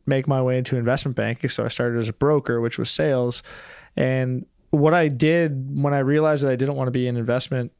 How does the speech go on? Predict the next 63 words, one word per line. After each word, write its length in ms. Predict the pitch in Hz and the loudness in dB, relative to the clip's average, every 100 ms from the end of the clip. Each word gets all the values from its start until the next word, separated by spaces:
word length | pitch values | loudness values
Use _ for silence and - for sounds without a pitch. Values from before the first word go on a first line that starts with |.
| _ - | _ -6
like, 320 | 82 123 - | -4 -4 -2
like, 180 | 120 120 | -2 -2
an 100 | 117 | -2
investment 380 | 117 127 135 | 0 -2 -2
advisor, 460 | 120 113 123 135 123 | -2 0 0 0 -2
was 140 | 110 | -2
I 40 | 117 | -2
was 140 | 110 | -2
like, 120 | 113 | -2
"Okay, 280 | - 127 120 | -4 -2 -2
like, 160 | 110 107 | -2 -2
what 220 | 113 131 | -2 0
am 60 | 165 | 0
I 80 | |
learning 300 | 135 104 117 | 0 0 -2
from 160 | 127 156 | -2 -2
this? 300 | 170 175 - | -2 -2 -2
What 120 | 131 | -4
can 120 | - | -2
I 80 | 127 | -4
take 260 | 117 117 117 | -2 -2 -2
from 140 | 151 | -2
this? 320 | 165 190 - - - - - - | -2 -2 -4 -10 -20 -20 -20 -4
And 460 | 123 117 117 117 - | -2 0 -2 -2 -6
how 240 | - 139 139 | -2 0 0
can 120 | 143 | -2
I 80 | 135 | 0
get 180 | 127 | -2
more 160 | 117 117 | 0 -2
seasoned?" 540 | - 127 117 110 107 - - - | -2 -2 -2 -2 -6 -8 -20 -6
So 140 | - 147 | -2 0
to 120 | 147 | 0
me, 320 | 156 185 151 | 0 0 0
it 80 | 127 | -2
didn't 220 | 170 175 | -2 0
matter 260 | 143 147 143 | 0 2 2
how 120 | 147 | 0
long 240 | 139 139 | 0 0
I 80 | 131 | 0
stayed 320 | 120 - 135 | -2 0 -2
somewhere. 440 | 139 160 165 170 180 | 0 -2 0 0 -2
For 160 | - | -2
me, 180 | 143 147 | 0 2
it 60 | 160 | 2
was 180 | 143 127 | 2 0
like, 180 | 123 - - | -2 -4 -2
once 240 | 139 151 | 0 2
I 80 | 185 | 0
feel 160 | - 180 | 0 0
like 160 | 185 | 2
I've 140 | 175 131 | 0 0
learned 280 | 131 135 | 0 0
enough 360 | 127 117 120 135 | -2 0 -2 -2
and 80 | 139 | -2
I 80 | 120 | 0
don't 140 | 123 | -2
want 100 | 131 | -2
to 60 | 123 | -2
go 120 | 120 | -2
deeper 320 | 110 120 151 | -2 -2 0
at 100 | 143 | -2
this 120 | 151 | -2
job, 360 | - 156 170 180 | -2 -2 -2 -4